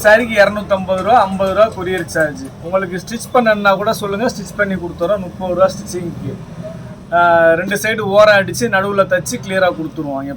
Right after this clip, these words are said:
பாருங்க, எல்லாமே சூப்பரா இருக்கு, ஃபர்ஸ்ட் கிளாஸா இருக்கு. வெறும் இரநூத்தம்பது ரூபா தான். நீங்க மினிமம் ரெண்டு சாரி எடுக்கணும்னு இல்ல, ஒண்ணு கூட எடுத்துங்க. ரெண்டு சாரி எடுத்தீங்கன்னா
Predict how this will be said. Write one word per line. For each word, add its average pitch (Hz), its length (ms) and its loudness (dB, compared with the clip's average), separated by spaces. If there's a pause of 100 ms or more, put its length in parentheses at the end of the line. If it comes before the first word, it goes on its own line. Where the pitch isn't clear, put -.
பாருங்க, 151 280 0
எல்லாமே 175 240 2 (100)
சூப்பரா 185 400 0
இருக்கு, 131 200 -12
ஃபர்ஸ்ட் 160 240 -2
கிளாஸா 180 360 2
இருக்கு. 165 260 -6
வெறும் 170 240 -2
இரநூத்தம்பது 143 600 -6
ரூபா 143 120 -2 (100)
தான். 120 140 -10 (880)
நீங்க 185 220 -4
மினிமம் 220 380 -2
ரெண்டு 196 240 0
சாரி 214 220 6
எடுக்கணும்னு 190 500 -2
இல்ல, 233 120 2 (120)
ஒண்ணு 196 240 -4
கூட 202 160 0
எடுத்துங்க. 170 400 -2
ரெண்டு 202 240 -2
சாரி 220 220 6
எடுத்தீங்கன்னா 190 360 0